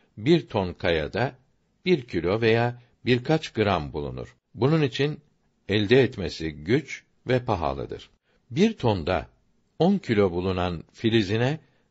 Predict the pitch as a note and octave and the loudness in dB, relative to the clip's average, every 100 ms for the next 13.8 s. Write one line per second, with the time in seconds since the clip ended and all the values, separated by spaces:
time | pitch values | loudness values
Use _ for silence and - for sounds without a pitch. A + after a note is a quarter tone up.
0 | - G2+ B2 A#2 A#2 D#2+ D2+ C2+ - D2+ | -6 2 4 4 0 -2 -6 -8 -6 -6
1 | C2 C2 _ A#1+ A1+ - _ _ _ _ | -6 -12 _ -10 -10 -14 _ _ _ _
2 | B2 C3+ C3+ F#3 D#3 F#2 A2+ G3+ _ _ | 2 2 4 0 0 0 -2 -6 _ _
3 | _ - G#2 A#2 A#2+ - F2 C#2+ F#2 D#3 | _ -2 2 2 0 -2 -2 0 -2 -2
4 | - _ _ _ _ A#2+ D3+ D#3 C3+ A2 | -6 _ _ _ _ 0 0 2 -2 -2
5 | G2 A2+ G2+ G2 F#2+ G2+ - F#2+ G2 F#2 | -4 -2 0 -2 -4 -6 -6 -4 -4 -2
6 | C#3 A#2+ E2 E2+ E2+ E2+ E2+ F#2 E2+ C#2 | -2 0 -2 -2 -4 -2 -2 -2 -4 -6
7 | C#2+ C#2 C#2 C2+ C#2 B1 A1+ - _ _ | -6 -6 -8 -6 -8 -8 -10 -12 _ _
8 | _ _ _ _ - D3 D3+ G2+ E2+ E2+ | _ _ _ _ 0 0 2 -4 -2 -4
9 | D2 C#2+ C#2+ C#3+ - _ _ _ _ _ | -2 -4 -2 -2 -4 _ _ _ _ _
10 | _ G2 A2+ B2+ B2 C3 C3+ C#3+ B2+ - | _ -4 0 2 2 0 2 -2 -4 -8
11 | F2 A2+ A2 D#3 C3+ A2 F#2+ F#2 - G2+ | -4 -2 0 0 0 0 -2 -6 -6 -2
12 | G2 G2 C#3+ - _ _ _ - A#2+ A2 | 0 0 -2 -6 _ _ _ -4 -2 -2
13 | A2+ G2 D2+ C2 A#1+ A1+ G#1+ - | -4 -2 -2 -4 -8 -10 -12 -20